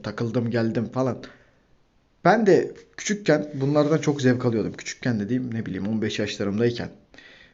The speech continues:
Bunları gerçekten seviyordum ben de. Çünkü hayatta hissettiriyordu. Gerçekten bunu çok içten söylüyorum. Dışarı çıkıyordunuz, takılıyordunuz, eğleniyordunuz ama bugüne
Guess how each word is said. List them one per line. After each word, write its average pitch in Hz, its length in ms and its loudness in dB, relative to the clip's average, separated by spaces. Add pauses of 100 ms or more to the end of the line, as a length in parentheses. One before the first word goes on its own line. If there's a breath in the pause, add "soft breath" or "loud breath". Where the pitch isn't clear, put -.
(200 loud breath)
Bunları 143 220 6
gerçekten 147 460 2
seviyordum 117 480 0
ben 92 180 -6
de. 127 80 -4
Çünkü 202 480 -4 (140)
hayatta 143 460 4
hissettiriyordu. - 580 -2
Gerçekten 127 600 0
bunu 120 120 -4
çok 123 220 -4
içten 113 240 -4
söylüyorum. 90 440 -6 (1160 loud breath)
Dışarı 180 280 0
çıkıyordunuz, 180 480 -2
takılıyordunuz, 147 840 -2
eğleniyordunuz 147 800 2
ama 156 240 0 (560)
bugüne 160 720 2